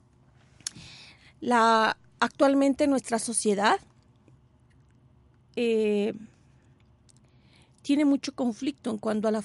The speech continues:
en cuanto a la forma en la que nos comunicamos, precisamente por eso, porque no nos detenemos a escuchar. Eh, estamos más al pendiente de lo que vemos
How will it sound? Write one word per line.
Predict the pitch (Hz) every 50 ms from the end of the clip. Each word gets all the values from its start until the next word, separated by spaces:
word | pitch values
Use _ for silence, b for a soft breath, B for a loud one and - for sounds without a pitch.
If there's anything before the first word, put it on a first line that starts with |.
| - -
en | 240 233
cuanto | - - 233 214 220
a | 226
la | 220
forma | - - 240 247 240 233
en | 233
la | 233 214
que | - - 214
nos | 214 208 -
comunicamos, | - 226 208 208 214 214 202 - - 220 214 214 208 208 - - - _ _ _ _ _ _ B B B B B B _ -
precisamente | 262 247 - - 277 - 269 262 247 247 226 - 220
por | - - 254 247
eso, | 262 - - - - _ _ _ _ _ _ _ _ b b b b b _ _
porque | - 247 - - - 240
no | 233 233 247 262
nos | 285 285 285 277 -
detenemos | - 220 - - 214 214 220 208 208 220 208 208 208 - - -
a | 214
escuchar. | 202 - - - - - - 226 214 - - - - - - _ _ _ _ _ b b b b b b b b b b b b _ -
Eh, | 233 233
estamos | 226 - - 247 240 269 247
más | 269 269 262 -
al | 302 294
pendiente | - - 240 240 233 208 240 262 269 285 285 262 - 302 302 320 330 - -
de | - 208 208 226 220 214 214 208 208 208 208 202 196 202 196 - -
lo | - 220 220 208 202 -
que | - 220 202
vemos | 202 247 285 302 294 254 226 - 370 - - - - -